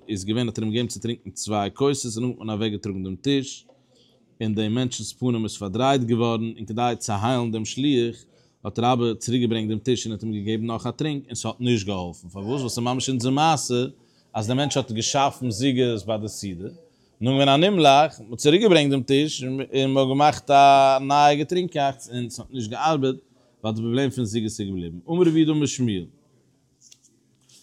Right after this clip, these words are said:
Kala Musik mit Starf. Was meint Kala Musik mit Starf? Das ist Water auf Arabella. Die Menschen trinken Musik, die gewahren. Und jetzt hat er eine Musik, die ge-, Shake. Er hat eine gemischte Pina Colada.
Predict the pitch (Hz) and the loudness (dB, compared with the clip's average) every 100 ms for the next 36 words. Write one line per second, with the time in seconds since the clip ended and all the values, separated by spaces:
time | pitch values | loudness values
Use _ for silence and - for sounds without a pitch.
0 | _ _ - 196 180 180 139 147 143 - | _ _ 2 4 6 6 4 2 -2 -2
1 | 117 107 123 156 151 147 143 127 131 110 | -2 -2 -4 -4 -2 2 2 2 0 -2
2 | - 120 127 123 131 127 147 143 160 135 | -4 -4 -4 -4 -2 2 2 2 -4 -6
3 | - 127 113 107 95 110 156 120 107 113 | -2 -2 0 -2 -4 -8 -8 -6 -6 -6
4 | 117 120 120 104 101 107 110 117 135 120 | -2 0 0 -2 -4 -4 -4 -4 -4 -6
5 | 110 110 - - _ _ _ _ 117 160 | -8 -12 -16 -20 _ _ _ _ -2 0
6 | 156 156 147 123 135 131 131 156 123 123 | 0 -2 -2 -2 2 4 4 2 2 0
7 | 127 123 127 123 123 123 120 117 110 _ | 2 2 2 2 2 0 0 -2 -6 _
8 | _ - 147 123 95 - 113 123 113 127 | _ -6 -2 0 -2 -8 -12 -10 -8 -4
9 | 120 139 135 - 123 123 120 131 127 - | -2 -2 -4 -4 -2 0 -2 -2 -2 -2
10 | 113 117 107 101 95 | 0 2 2 0 -8